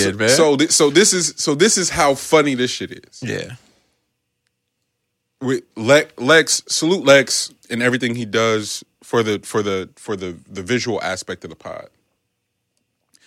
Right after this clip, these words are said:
Speaker 1: And subscribe, hit the notifications on the YouTube page, uh, Monty Draper, follow the Meet the Brave podcast if that's what you're there for. There's a playlist designated for that.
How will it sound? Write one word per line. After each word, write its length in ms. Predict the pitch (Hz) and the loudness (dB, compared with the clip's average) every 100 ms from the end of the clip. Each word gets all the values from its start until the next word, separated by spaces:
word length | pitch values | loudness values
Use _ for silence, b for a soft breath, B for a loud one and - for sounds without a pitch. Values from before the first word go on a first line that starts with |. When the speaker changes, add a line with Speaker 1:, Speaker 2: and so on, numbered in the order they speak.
| _ - | _ -4
Speaker 1:
And 340 | 123 117 113 - _ - | 0 2 0 -8 _ -6
subscribe, 760 | - 120 - 139 135 131 117 | -4 -2 4 8 8 6 0
hit 180 | - 135 | -6 -4
the 80 | 131 | -2
notifications 640 | 127 120 117 120 120 113 | -2 -2 -2 -2 -2 -4
on 80 | 110 | -4
the 120 | 107 | -4
YouTube 260 | 113 117 98 | -4 -6 -4
page, 460 | 117 110 107 98 b b b | -2 -2 -4 -10 b b b
uh, 140 | - 98 | -4 -2
Monty 280 | 101 113 107 | 2 0 0
Draper, 340 | 110 107 104 | 0 0 -2
follow 360 | - 107 113 107 | -2 2 2 2
the 60 | |
Meet 160 | 107 107 | -2 -6
the 80 | 104 | -4
Brave 220 | 104 101 | -4 -2
podcast 500 | 110 104 - 104 101 | 0 0 0 -2 -4
if 100 | 92 | -6
that's 200 | 104 101 | -6 -6
what 180 | 95 - | -8 -10
you're 100 | 90 | -8
there 240 | 87 107 | -4 -4
for. 220 | 101 110 101 | -4 -4 -2
There's 200 | 98 92 | -4 -6
a 40 | |
playlist 420 | - 104 101 101 b b b b b _ | -8 -8 -6 -8 b b b b b _
designated 580 | 95 127 139 127 127 107 | 0 2 2 2 0 -2
for 120 | - | -6
that. 240 | 95 85 | -4 -6